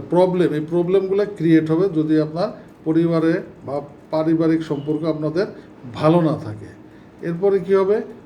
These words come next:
লাইফটা আপনার হেল হয়ে যাবে। মানে এই পারিবারিক সম্পর্ক এমন একটা জিনিস,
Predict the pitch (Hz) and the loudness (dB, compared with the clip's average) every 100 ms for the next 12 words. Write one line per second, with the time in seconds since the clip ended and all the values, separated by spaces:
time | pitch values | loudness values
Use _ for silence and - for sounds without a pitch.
0 | - 131 147 202 196 - 214 185 185 110 | -10 -4 2 2 2 0 -2 -2 -4 -2
1 | 131 175 160 135 120 98 110 - - - | 2 2 4 2 -2 -8 -14 -20 -20 -20
2 | - - 143 151 175 196 185 196 196 196 | -20 -10 -8 -2 -2 0 2 2 4 4
3 | 196 - 170 160 175 170 196 208 240 - | 2 0 -2 0 -2 -2 -2 -2 -4 -12
4 | - - - 156 180 196 185 196 165 170 | -20 -20 -6 -2 0 0 2 2 4 2
5 | 175 220 | 2 -2